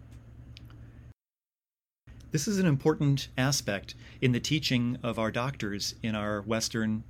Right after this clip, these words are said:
system of medicine. They are taught that they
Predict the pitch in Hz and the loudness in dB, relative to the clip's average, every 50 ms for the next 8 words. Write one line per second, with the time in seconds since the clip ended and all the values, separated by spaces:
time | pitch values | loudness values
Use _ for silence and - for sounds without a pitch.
0 | - - - - - - - - 123 - - 120 110 110 98 120 135 160 170 143 | -16 -18 -18 -18 -14 -8 -2 -2 -2 0 0 0 0 0 0 0 0 0 0 0
1 | - - 95 90 - - - - - - - - - - - - - - - - | 0 0 -2 -4 -6 -8 -10 -14 -18 -18 -18 -18 -18 -18 -18 -18 -18 -16 -8 -2
2 | - 117 127 131 131 127 - - 127 143 170 160 - - - - - - - 113 | 4 6 6 6 6 4 2 2 2 2 2 0 -4 -6 -10 -14 -16 -12 -6 -2
3 | 107 123 117 117 117 - - - - - 101 95 120 123 131 131 131 135 - | 2 4 4 4 2 -2 -8 -18 -14 -8 -4 0 2 4 4 4 4 2 0